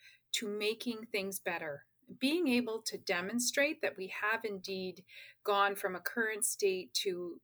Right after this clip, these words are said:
to a new state that is, in fact, in, indeed better. That really is, is what we mean when we talk about quality improvement. Um, and, and it does require really a systematic, uh, method, uh,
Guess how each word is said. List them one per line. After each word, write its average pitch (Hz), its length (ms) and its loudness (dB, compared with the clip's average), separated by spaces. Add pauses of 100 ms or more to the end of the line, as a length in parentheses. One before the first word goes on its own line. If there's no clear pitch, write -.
to 190 240 0
a 175 80 0
new 208 260 4
state 180 560 2 (300)
that 202 140 6
is, 208 200 6
in 190 140 -2
fact, 175 380 -4
in, 180 240 -8 (180)
indeed 180 400 -8 (100)
better. 160 300 2 (560)
That 247 220 6
really 202 340 6
is, 180 180 2
is - 200 -2
what 185 180 2
we 190 100 -4
mean 175 280 -8
when 170 140 -10
we 175 100 -14
talk 156 280 -10
about 147 240 -8
quality 175 460 -4
improvement. 196 680 -2 (500)
Um, 175 400 -8 (580)
and, 208 140 -2
and - 160 -2
it 220 140 -2
does 302 320 4
require 208 800 6
really 196 320 2
a 185 60 -6
systematic, 190 840 0 (220)
uh, 170 160 -14
method, 247 560 -2 (520)
uh, 175 180 -2